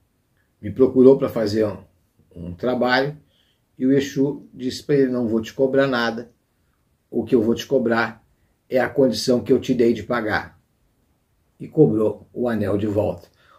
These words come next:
O anel não era meu. <laughs> O anel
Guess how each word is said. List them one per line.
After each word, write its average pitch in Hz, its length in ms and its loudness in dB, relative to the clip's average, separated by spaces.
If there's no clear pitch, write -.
O 120 140 4
anel 117 520 4
não 117 320 0
era 131 260 4
meu. 85 340 -4
<laughs> 117 480 -6
O 117 80 4
anel 117 540 4